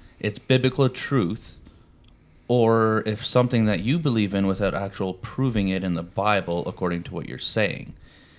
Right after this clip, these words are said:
If you wanna reach lost souls or plant a seed of biblical truth in a non-believer,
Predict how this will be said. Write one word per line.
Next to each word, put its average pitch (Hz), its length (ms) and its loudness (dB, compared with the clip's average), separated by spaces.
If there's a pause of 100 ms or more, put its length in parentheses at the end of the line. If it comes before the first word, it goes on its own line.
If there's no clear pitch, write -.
(160)
If 104 160 -2
you 110 120 2
wanna 98 320 2
reach 120 380 -4
lost 110 300 4
souls 95 520 -4
or 98 100 -6
plant 110 320 0
a 104 80 -4
seed 123 480 -2
of 101 260 -8
biblical 123 440 2
truth 131 580 -2 (220)
in 104 100 -4
a 98 80 -2
non-believer, 98 960 0